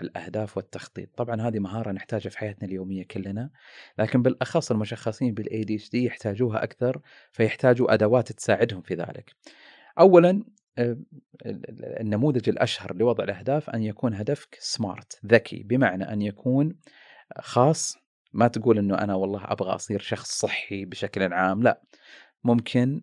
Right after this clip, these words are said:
آه، التمارين الرياضية، أن أمارس التمارين الرياضية، هذا هدف خاص. بعدين يكون قابل للقياس، يعني أنا الآن وزني كذا،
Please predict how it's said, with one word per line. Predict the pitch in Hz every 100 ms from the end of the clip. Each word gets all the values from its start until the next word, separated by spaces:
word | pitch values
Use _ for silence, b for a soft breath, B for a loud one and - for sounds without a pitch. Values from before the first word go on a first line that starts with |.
| _
آه، | 113 95 92 - -
التمارين | 101 - 104 104 120 117
الرياضية، | 117 120 120 139 85
أن | 78 92
أمارس | 95 110 104 -
التمارين | - 92 90 117 123
الرياضية، | 117 123 117 101 85 104
هذا | 117 98
هدف | 117 117
خاص. | - 131 120 113 - - _ B B B B
بعدين | 117 127 175 165
يكون | - 147
قابل | - 156 143 127
للقياس، | 117 107 107 101 101 - -
يعني | 98 98 113
أنا | 123 123
الآن | 120 - 113 117
وزني | 113 104 101 98
كذا، | - 117 139 170